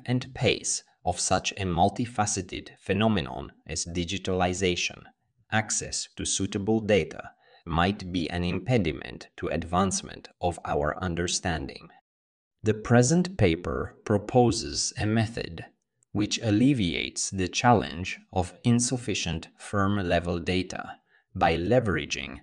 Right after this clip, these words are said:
suitable results from past research on sector-level digitalization. The proposed method utilizes firm-level revenue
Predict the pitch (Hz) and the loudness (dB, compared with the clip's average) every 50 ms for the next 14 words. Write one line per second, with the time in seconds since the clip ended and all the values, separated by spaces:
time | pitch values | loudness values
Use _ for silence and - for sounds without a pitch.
0 | _ _ _ - - - 123 127 127 139 139 135 147 147 147 127 131 131 117 110 | _ _ _ -4 -2 0 2 2 2 2 4 6 6 6 6 6 4 2 2 4
1 | 92 - - - - - - - - - - - - 90 87 85 82 87 - 110 | 2 2 2 0 -6 -6 -6 -8 -8 -10 -8 -4 -2 0 0 0 -2 0 0 2
2 | 110 123 127 - - 104 107 117 113 - - - - - - - - - - - | 2 2 0 -2 -4 -2 -2 0 0 0 -2 -2 -4 -6 -8 -6 -6 -6 -6 -6
3 | _ - 98 90 90 - - - 123 120 123 - - - - - - - _ _ | _ -4 -4 -2 -2 -2 0 2 2 0 0 -2 -6 -8 -8 -8 -8 -10 _ _
4 | _ - 90 101 107 101 78 80 71 64 65 - - - - 98 95 95 85 - | _ -4 0 2 4 4 2 0 -4 -6 -6 -8 -8 -10 -8 -4 -4 -4 -2 -4
5 | 87 - - 71 65 67 - - 82 82 78 87 92 90 85 82 - - - 50 | -6 -8 -8 -8 -8 -8 -6 -6 -6 -6 -4 -2 -2 -2 -2 -2 -2 -4 -4 -6
6 | - - - - _ _ - 92 101 98 98 101 - 104 98 95 - - 113 117 | -10 -18 -20 -20 _ _ 2 6 8 8 8 6 6 4 4 4 4 6 8 8
7 | 127 143 160 151 - - - - 123 131 117 110 - - - - - - - - | 8 8 6 2 -2 -2 2 4 6 6 6 4 2 -2 -10 -10 -10 -12 -14 -18
8 | - _ _ _ _ - 113 107 107 120 127 127 131 123 120 120 117 120 117 - | -20 _ _ _ _ -6 0 4 6 6 6 4 4 2 4 4 4 4 4 2
9 | 120 120 117 - - - - 113 113 113 123 131 131 131 127 120 110 104 101 107 | 2 2 2 0 0 0 2 6 6 8 8 6 4 4 4 4 4 4 4 4
10 | 107 104 101 98 104 107 107 104 95 80 - - - 82 71 73 | 2 4 4 6 6 6 6 4 2 -2 -4 -6 -8 -8 -10 -10